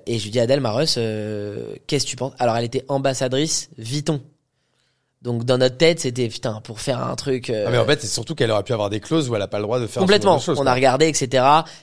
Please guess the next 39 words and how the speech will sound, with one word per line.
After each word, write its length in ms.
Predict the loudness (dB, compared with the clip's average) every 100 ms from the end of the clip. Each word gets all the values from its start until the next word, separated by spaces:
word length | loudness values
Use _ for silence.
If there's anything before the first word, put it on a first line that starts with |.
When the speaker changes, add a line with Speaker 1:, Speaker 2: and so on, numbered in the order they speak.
| -4
Speaker 1:
Là, 140 | -2
c'était 200 | -2 -4
vraiment 280 | -2 -2 -2
sur 180 | -4 -2
de 60 |
l'urbain, 460 | -2 0 0 2 0
euh, 140 | -2 -6 -14 -20 -8
euh, 840 | -4 -2 -2 -2 -4 -4 -4 -4 -6
street, 360 | -6 -4 -4 0
euh, 280 | 0 2 -2
streetwear, 500 | -4 -4 2 4 4
et 60 |
cetera. 360 | 0 0 2 2
Ça 160 | 2
allait, 240 | 4 4 4
ça 140 | 2
n'avait 160 | 0 0
rien 160 | 2
à 80 | 4
voir 120 | 4
avec 120 | 4 0
Vuitton. 260 | -4 -6 -6 _ _ _
Et 80 | -8
donc, 180 | -4 -2
c'est 120 | -2
passé. 400 | 0 0 -2 -6 -14 -20 -20 -20 -20 -20 _
Et 320 | 2 4 4 2
à 100 | 0
notre 160 | 0
grande 200 | 0 0
surprise, 280 | 0 -2 -2
elle 120 | -2
nous 80 | -2
dit, 100 | -2
les 120 | 0
gars, 100 | 0
je 80 | 0
suis 80 | 0
bouillant. 320 | 2 2 2